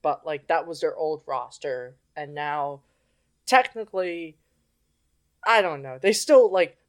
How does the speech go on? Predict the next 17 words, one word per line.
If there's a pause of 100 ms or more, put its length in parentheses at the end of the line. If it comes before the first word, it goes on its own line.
(140)
horrendously
failed
to
qualify
for
the
twenty
eighteen
Winter
Marble
League,
but
it's
nice
to
see
them